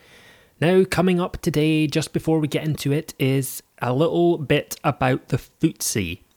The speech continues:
I know a lot of people, even if you are not financially savvy, will have heard of the footsie. It's one of the things out there that is just thrown at us in the never-ending worry service news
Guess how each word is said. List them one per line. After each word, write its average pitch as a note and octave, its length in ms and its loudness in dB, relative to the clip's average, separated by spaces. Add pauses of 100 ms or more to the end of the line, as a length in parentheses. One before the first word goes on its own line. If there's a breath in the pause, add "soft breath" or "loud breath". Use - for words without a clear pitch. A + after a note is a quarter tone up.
(420)
I C#3 320 2
know D#3 260 2
a - 20 2
lot E3 180 2
of D#3+ 100 -4
people, E3 440 0
even E3+ 300 2
if F3 160 -2
you E3 100 4
are D3+ 100 2
not D3+ 300 0
financially D3+ 800 -2
savvy, G#2+ 580 0
will A2+ 220 2
have A#2 140 2
heard A#2+ 340 2 (140)
of A2 240 0
the - 80 -8
footsie. - 600 -8 (520 loud breath)
It's C#3 220 -2
one B2+ 140 2
of D3+ 60 4
the C#3+ 80 -2
things C#3+ 300 0
out C3+ 160 0
there A2+ 260 2
that B2+ 140 -4
is G#2+ 100 -4
just - 260 -6
thrown A#2+ 360 2
at A#2+ 240 2
us - 260 -4 (120)
in A2 280 2
the G#2 160 -2
never-ending A2+ 640 2
worry G#2+ 240 2
service G2+ 580 -2 (140)
news G#2+ 600 2